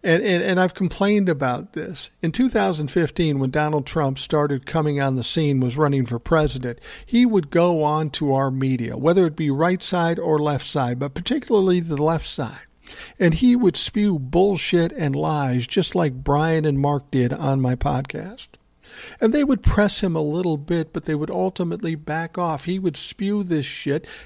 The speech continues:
and they wouldn't press him on it. So this got out there, and some people believed it. And every time after that somebody came on those shows,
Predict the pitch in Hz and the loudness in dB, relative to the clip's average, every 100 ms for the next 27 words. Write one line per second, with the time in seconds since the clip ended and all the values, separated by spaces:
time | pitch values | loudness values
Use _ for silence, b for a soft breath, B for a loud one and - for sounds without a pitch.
0 | B 151 147 147 139 147 160 160 185 - | B -4 0 0 0 0 0 -2 -6 -8
1 | - 123 - 147 113 110 - - _ _ | -4 -4 -2 -2 -4 -6 -14 -20 _ _
2 | B B B B 151 147 233 - 175 135 | B B B B 4 6 6 4 0 0
3 | 123 123 123 151 170 254 160 170 175 185 | 0 -2 -4 -4 -4 -4 -4 -4 -4 -4
4 | 160 147 131 135 131 131 151 214 202 196 | -4 -4 -2 -2 0 0 2 2 2 2
5 | 233 - 220 180 175 156 - 151 156 - | 2 0 0 0 0 -2 -2 -2 -2 -2
6 | - 165 160 143 - 170 160 147 139 135 | -2 0 0 -2 -2 -2 0 0 0 0
7 | 127 - 175 156 139 | -2 -2 0 2 0